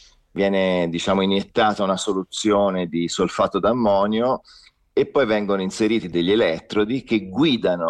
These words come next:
appunto, mediante l'applicazione di un campo elettrico, i, gli ioni positivi delle terre rare dal catodo verso l'anodo e quindi viene accelerata questo spostamento dei metalli utili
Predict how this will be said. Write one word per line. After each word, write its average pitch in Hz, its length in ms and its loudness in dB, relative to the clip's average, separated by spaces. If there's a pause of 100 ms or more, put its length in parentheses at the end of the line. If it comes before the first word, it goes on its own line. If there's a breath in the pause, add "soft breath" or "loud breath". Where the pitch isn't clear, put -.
appunto, - 680 -4
mediante 85 520 0
l'applicazione 87 600 0
di 80 60 0
un 78 100 -2
campo 92 320 0
elettrico, 107 760 0 (240)
i, 92 280 2
gli 101 220 2
ioni 120 320 2
positivi 101 880 0
delle 73 240 -2
terre 107 320 2
rare 95 420 0 (160)
dal 107 320 0
catodo 113 480 0
verso 95 380 -2
l'anodo 73 560 -4 (260 loud breath)
e - 120 -2
quindi 135 260 2
viene 95 540 2
accelerata 107 1000 0
questo 85 220 -10
spostamento 101 960 0
dei 78 180 -2
metalli 85 720 0
utili 113 520 0